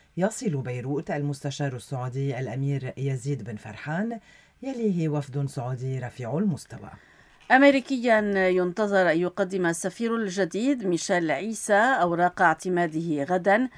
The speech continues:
Speaker 2: إلى رئيس الجمهورية جوزيف عون، ليجول بعدها على عدد من المسؤولين، أبرزهم رئيس الحكومة نواف سلام ورئيس المجلس النيابي نبيه بري ووزير الخارجية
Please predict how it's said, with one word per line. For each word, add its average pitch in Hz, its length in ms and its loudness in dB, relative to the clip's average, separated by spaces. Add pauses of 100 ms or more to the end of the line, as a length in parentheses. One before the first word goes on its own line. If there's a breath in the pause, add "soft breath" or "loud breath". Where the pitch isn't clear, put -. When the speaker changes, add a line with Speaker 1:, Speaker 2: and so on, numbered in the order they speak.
(320 loud breath)
Speaker 2:
إلى 247 220 10
رئيس 226 320 6
الجمهورية 226 640 2
جوزيف 160 440 -2
عون، 214 340 4 (360 loud breath)
ليجول 254 560 4
بعدها 165 580 4
على 170 300 4
عدد 165 400 4
من 247 300 4
المسؤولين، 156 720 0 (360 loud breath)
أبرزهم 240 840 4
رئيس 156 480 4
الحكومة 196 520 -2
نواف 151 340 2
سلام 160 560 4
ورئيس 151 440 0
المجلس 160 400 -2
النيابي 156 400 0
نبيه 175 260 0
بري 196 400 0
ووزير 196 600 0
الخارجية 175 960 2